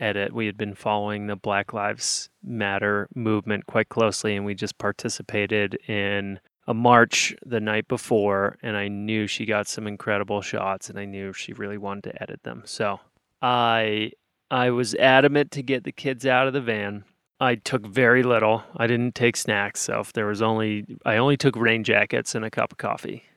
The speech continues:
And we left. I did take the GoPro, though. I set up a time lapse for the GoPro on the lake because I was looking at the clouds going, "Wow, that,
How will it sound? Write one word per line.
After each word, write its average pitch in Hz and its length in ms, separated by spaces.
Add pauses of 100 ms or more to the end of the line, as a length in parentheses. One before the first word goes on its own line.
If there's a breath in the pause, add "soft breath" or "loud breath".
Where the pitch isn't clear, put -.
(200)
And 110 800 (240)
we 123 180
left. 147 640
I 127 120
did 147 260
take 151 200
the 151 80
GoPro, 113 520
though. 107 260
I 113 160
set 139 220
up 135 140
a 123 40
time 165 360
lapse 123 360
for - 140
the 117 100
GoPro 123 420
on 110 140
the 110 80
lake 131 300
because 110 720 (260)
I 127 140
was 123 200
looking 131 460
at 123 140
the - 60
clouds 147 500
going, 123 300
"Wow, 156 220
that, 143 160